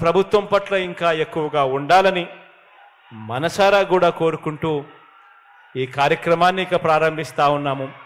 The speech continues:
రాష్ట్ర వ్యాప్తంగా కూడా ఈ రిజిస్ట్రేషన్ చేసిన ఇళ్ల పట్టాలను ప్రజలకు పంపిణీ చేసే కార్యక్రమం ఇక ఈ రోజు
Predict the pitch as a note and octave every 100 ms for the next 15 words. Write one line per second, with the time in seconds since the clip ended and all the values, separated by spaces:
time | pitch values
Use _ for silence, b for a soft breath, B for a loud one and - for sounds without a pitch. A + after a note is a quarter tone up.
0 | - - - - - - B2 A#2+ D#3+ G3+
1 | - F#3 G#3 A3+ - A3+ A3+ G#3+ G#3 G3+
2 | F3+ - - - - - - - D3 D#3
3 | D#3+ F#3 G#3 A3 A#3 B3 A#3+ A#3+ B3 B3
4 | B3 A#3 A3+ A3 G#3 A#3 A#3+ B3 A3+ G#3+
5 | - - - - - - - F3 G3+ A3+
6 | G#3+ G#3 A3 G#3+ C4 B3+ B3+ A3+ A#3 G#3+
7 | A#3 B3+ C4 C4+ C4 A#3+ - - - -
8 | - - E3 F#3+ F3+ A3 A3 B3 B3